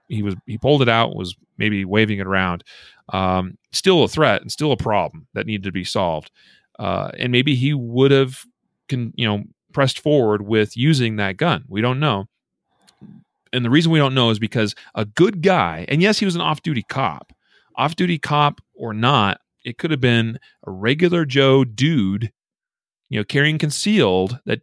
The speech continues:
did the same thing. And because he was there, he was close by, and he was legally and lawfully armed, he was able to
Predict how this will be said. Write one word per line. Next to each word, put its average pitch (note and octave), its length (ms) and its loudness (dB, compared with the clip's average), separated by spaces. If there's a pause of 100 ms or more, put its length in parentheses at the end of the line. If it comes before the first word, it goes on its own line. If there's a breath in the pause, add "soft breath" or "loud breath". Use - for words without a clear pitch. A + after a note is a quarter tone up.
did B2+ 160 -4
the A#2+ 80 -4
same C3+ 400 -2
thing. G#2 460 -2 (300 loud breath)
And B2 100 -6
because B2 320 0
he F#3 100 -2
was D#3+ 220 2
there, C3 400 4 (220 soft breath)
he A#2+ 140 -4
was A2+ 160 -2
close C#3+ 360 0
by, F#2 480 -2 (180)
and A#2 100 -6
he B2+ 120 0
was A2 220 -2
legally C#3 520 2
and A2+ 160 0
lawfully G#2+ 480 -2 (120)
armed, F2+ 580 -2 (1400)
he D3+ 240 0
was A2+ 160 2
able G2+ 280 2
to G2 520 -2